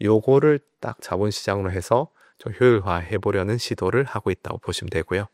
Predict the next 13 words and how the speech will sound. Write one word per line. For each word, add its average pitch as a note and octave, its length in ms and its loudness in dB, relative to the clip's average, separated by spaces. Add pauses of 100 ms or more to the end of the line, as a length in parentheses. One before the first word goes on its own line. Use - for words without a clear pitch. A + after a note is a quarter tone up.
(260)
네, F2 220 -6
어쨌든 D3 680 2
우리 A#2+ 200 0
부모님들은 B2 920 2 (160)
저축으로 A2+ 720 0 (160)
현대, A#2 640 0 (180)
삼성, G#2+ 600 -2 (160)
포항제철에 A2 800 -2 (300)
자본을 B2+ 520 2
공급한 F#2 540 -6
세대였다. - 640 -8 (240)
하지만 B2 360 2
우리는 C#3+ 640 2